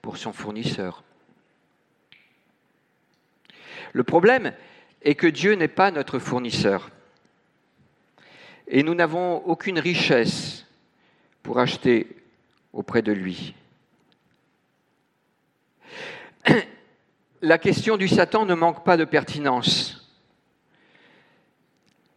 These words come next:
Et elle nous renvoie à notre propre péché. Sauf que le Satan est très mal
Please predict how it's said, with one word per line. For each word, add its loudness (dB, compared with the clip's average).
Et 2
elle 6
nous 2
renvoie 2
à -4
notre -4
propre -4
péché. -6
Sauf 0
que -2
le 0
Satan 0
est -8
très 2
mal 0